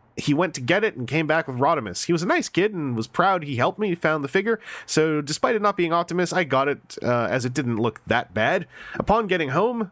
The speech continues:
uh, I ended up playing with him for quite a while and actually really liked the figure. This begs the question, what are some figures you guys have picked up that you thought would be awful to mediocre at best, yet ended up really liking?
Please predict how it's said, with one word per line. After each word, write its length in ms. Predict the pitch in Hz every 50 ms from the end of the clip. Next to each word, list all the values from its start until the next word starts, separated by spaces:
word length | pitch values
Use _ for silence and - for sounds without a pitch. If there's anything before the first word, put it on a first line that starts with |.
| - -
uh, 160 | 120 123 107
I 100 | 92 -
ended 200 | 147 170 165 156
up 80 | 156 -
playing 240 | - 175 175 180 175
with 120 | 170 -
him 140 | 165 175 165
for 140 | 160 - -
quite 240 | - - 269 294 226
a 40 |
while 260 | 156 131 127 143 175 170
and 80 | 156
actually 260 | 180 196 - - 185
really 200 | 160 165 190 196
liked 260 | 196 180 170 185 180 -
the 60 | -
figure. 440 | - 208 226 185 131 92 85 95 -
This 200 | - 135 180 175
begs 240 | - 196 196 185 151
the 80 | 131 131
question, 440 | - 180 190 202 - - 135 127 123 - - - - - -
what 140 | 208 254
are 40 | 285
some 200 | - - 240 226
figures 340 | - - 226 196 202 180 151
you 80 | 185 180
guys 280 | 180 175 175 175 -
have 140 | 151 135 -
picked 220 | - 147 - -
up 140 | 185 196 190
that 80 | - 147
you 100 | 147 139
thought 300 | 123 - 175 190 214 -
would 140 | 175 165 143
be 120 | 127 143
awful 460 | 120 104 123 175 214 - - 143 127 127
to 100 | 127 127
mediocre 600 | 123 143 143 127 123 135 185 208 - - 151 120
at 100 | 87 90
best, 440 | - 165 175 147 - - - - - _ _ _
yet 160 | _ 147 151 -
ended 260 | - 170 175 165 160
up 200 | 185 185 175 - _
really 380 | 135 131 139 147 151 147 147 147
liking? 500 | 139 135 139 147 143 - 110 80 -